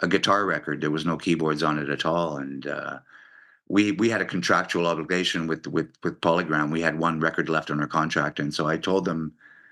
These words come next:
that, uh, if they let us make, you know, I would, I would do the record for half the budget that was promised on the contract if they would let us do a guitar record, and, uh, they, they agreed, obviously, and so, uh,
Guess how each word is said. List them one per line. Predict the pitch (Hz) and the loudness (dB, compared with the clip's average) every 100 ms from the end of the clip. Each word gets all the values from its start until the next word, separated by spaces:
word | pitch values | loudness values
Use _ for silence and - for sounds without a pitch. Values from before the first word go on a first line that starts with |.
| _ _ _ _ _ _ - | _ _ _ _ _ _ 2
that, | 90 78 - | 2 2 0
uh, | 87 80 80 76 78 | 2 2 0 0 -2
if | 78 | 2
they | 107 | 2
let | 107 98 | 4 2
us | 90 - | 0 -2
make, | 87 85 - | 0 -2 -4
you | 87 82 | -4 2
know, | 82 76 78 | 2 0 -2
I | - 95 | 2 2
would, | 82 80 85 95 | 0 -4 0 2
I | |
would | 101 107 78 | 2 2 2
do | 110 | 2
the | 101 | 4
record | 95 101 92 85 | 0 2 0 0
for | 87 | 2
half | 90 92 | 2 0
the | 82 | 2
budget | 87 92 87 | 2 2 -2
that | - 73 | -2 -4
was | - | -2
promised | 90 87 80 78 - - - | 2 2 2 -4 -8 -10 -4
on | 82 | -2
the | 78 | 0
contract | 82 82 82 80 71 - - - | 0 0 2 0 -2 -8 -16 -4
if | 87 87 | -2 2
they | 95 | 4
would | 87 | 4
let | 80 82 | 2 2
us | 82 - | 0 2
do | 87 80 | 2 2
a | 71 | 0
guitar | 76 - 76 78 | -2 0 0 2
record, | 76 - 69 65 | 0 -2 -4 -4
and, | 69 69 71 73 | -6 -6 -6 -4
uh, | 76 | 0
they, | 87 85 82 | 0 0 0
they | 90 | 2
agreed, | 82 73 78 82 | 2 2 0 0
obviously, | 69 69 67 - - | -2 -4 -6 -6 -6
and | 73 71 | -6 -6
so, | - 78 | -8 -8
uh, | 80 80 76 | -10 -10 -12